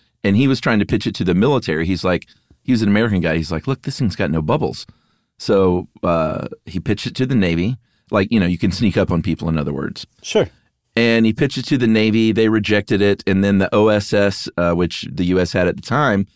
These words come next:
Speaker 1: the Office of Strategic Services, would eventually become, uh, not become the C I A, but sort of become the C I A.
Speaker 2: Yeah, morph.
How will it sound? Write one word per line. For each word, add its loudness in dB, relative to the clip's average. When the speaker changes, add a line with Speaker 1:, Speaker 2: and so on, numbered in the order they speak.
Speaker 1:
the -10
Office 0
of 0
Strategic -4
Services, -2
would 0
eventually 0
become, -2
uh, -8
not -2
become -2
the -2
C -4
I -4
A, -4
but -6
sort 0
of -2
become -6
the -6
C -8
I -8
A. -8
Speaker 2:
Yeah, 2
morph. 0